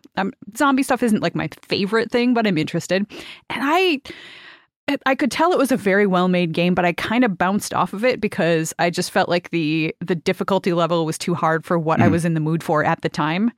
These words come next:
Speaker 1: And, like, you know,
Speaker 2: Mm-hmm.
Speaker 1: I, I play a lot of console games. I didn't have a P S three. I'm,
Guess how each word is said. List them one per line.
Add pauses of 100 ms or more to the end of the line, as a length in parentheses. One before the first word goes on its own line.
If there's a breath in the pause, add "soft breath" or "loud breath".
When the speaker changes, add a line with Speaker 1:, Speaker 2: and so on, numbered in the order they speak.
(120 soft breath)
Speaker 1:
And,
like, (160)
you
know,
Speaker 2:
Mm-hmm.
Speaker 1:
I, (220)
I
play
a
lot
of
console
games.
I
didn't
have
a
P
S
three.
I'm,